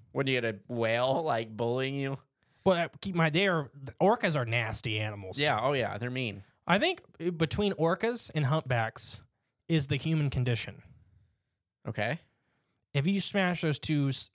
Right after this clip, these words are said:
Speaker 2: animals' psyches together, I think that's how you get a human.
Speaker 1: Hmm. Could be onto something here.
Speaker 2: It really is. It's really, there, I mean, there, there's the pack hunting, the generous ferocity, uh, the, the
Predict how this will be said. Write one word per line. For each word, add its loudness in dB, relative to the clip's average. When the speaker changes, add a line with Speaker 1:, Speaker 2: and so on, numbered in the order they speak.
Speaker 2:
animals' 0
psyches -2
together, 0
I 0
think 0
that's 0
how 2
you 0
get 0
a 0
human. -2
Speaker 1:
Hmm. -8
Could -8
be -6
onto -6
something -10
here. -8
Speaker 2:
It 4
really 6
is. 0
It's -2
really, 2
there, 0
I 2
mean, 2
there, 0
there's 2
the -2
pack 4
hunting, 0
the 0
generous 0
ferocity, 2
uh, 0
the, 0
the 2